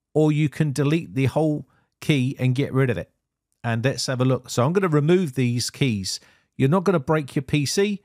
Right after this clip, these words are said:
These get added when you add these policies in place. Also, you can check Group Policy Editor if you have Windows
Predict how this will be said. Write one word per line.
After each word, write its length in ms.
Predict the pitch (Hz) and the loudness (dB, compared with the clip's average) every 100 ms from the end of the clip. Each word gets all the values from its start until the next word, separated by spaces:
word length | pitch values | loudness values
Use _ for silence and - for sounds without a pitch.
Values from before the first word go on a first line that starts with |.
| - | -4
These 220 | 151 147 | -2 0
get 160 | - - | -2 -4
added 400 | 147 143 143 131 _ _ _ - | 0 0 0 -2 _ _ _ -2
when 180 | 139 135 | 2 4
you 180 | 139 143 | 4 2
add 220 | 123 120 | -2 -2
these 180 | 127 110 | -2 -4
policies 540 | - 135 117 - 107 | -2 0 0 0 -2
in 120 | 113 107 | -2 -4
place. 460 | - 113 - - - _ _ _ | -2 -4 -4 -10 -12 _ _ _
Also, 340 | - 208 - 196 | 2 2 2 0
you 200 | 190 170 | 0 0
can 180 | 185 180 | -2 -2
check 360 | - 170 - | -2 -2 -2
Group 240 | - 147 139 | 0 0 0
Policy 540 | 160 151 - 147 143 | 0 0 -2 -4 -4
Editor 520 | 175 160 139 139 131 - | -2 0 0 0 -2 -2
if 240 | 160 143 | -2 0
you 140 | 165 139 | -2 -2
have 360 | - 131 120 | -2 -2 -2
Windows 560 | 131 135 131 127 123 - | -2 0 2 2 2 -2